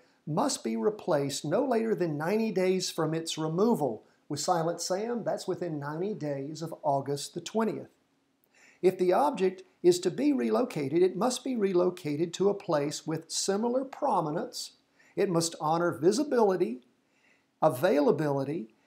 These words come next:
and access that are within the boundaries of the same jurisdiction. That's the U N C campus. Further, the law defines only two circumstances as to when the object can be relocated.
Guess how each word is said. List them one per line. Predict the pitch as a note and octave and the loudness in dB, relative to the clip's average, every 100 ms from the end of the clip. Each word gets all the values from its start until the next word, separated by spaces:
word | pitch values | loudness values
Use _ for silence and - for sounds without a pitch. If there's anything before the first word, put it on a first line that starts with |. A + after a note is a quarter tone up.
| _ F#3 | _ -2
and | G3 - | 0 0
access | G#3+ C4 C4 - E3 C#3 D3+ D#3+ - _ _ | 0 -2 -2 -2 0 0 -2 -8 -14 _ _
that | C#3 F3+ | 4 6
are | F3 | 8
within | E3+ E3+ - - G3 A#3 C4+ | 6 4 -2 -2 0 2 2
the | B3+ | 0
boundaries | F3 E3 E3 D#3+ E3+ F3+ - | 2 2 2 0 0 0 -2
of | E3+ D#3+ | -4 -2
the | |
same | E3+ F3 E3+ E3+ | 0 0 0 0
jurisdiction. | C3 D3 E3+ - C4+ C4+ - B2+ C3 | -2 -2 -2 -4 -6 -6 -10 -12 -6
That's | E3 G3 - - | -4 -4 -6 -12
the | D3+ F3+ | -6 -2
U | D3+ D#3+ | 4 4
N | D3 D3 | 4 -2
C | - C#3 | -4 -6
campus. | E3 A3 - - - - _ _ _ _ _ _ | -6 -6 -6 -12 -16 -18 _ _ _ _ _ _
Further, | - - E4+ D4+ D#3 D#3 - - - | -6 2 4 4 2 -2 -6 -6 4
the | F3 | 6
law | G3+ G3 | 8 8
defines | F3+ E3+ F#3 F3 E3 E3 - | 4 0 0 2 2 0 0
only | F#3+ F#3 E3 E3 | 2 4 2 -2
two | - - F#4+ | -2 6 6
circumstances | - A#3+ F3+ D#3+ C#3 - D3+ C#3+ F3+ E3 | 6 2 0 -2 -4 -2 -4 -2 0 2
as | F3 | 2
to | F3 | 0
when | E3 G#3 G3+ | 0 2 0
the | - - | 0 2
object | D3+ C#3+ D#3+ F3+ - | 2 4 2 2 0
can | - D#3+ | -6 -2
be | E3 | 2
relocated. | E3+ F3 G3+ C#4 - D3+ A#2+ | 4 6 6 2 0 -4 -4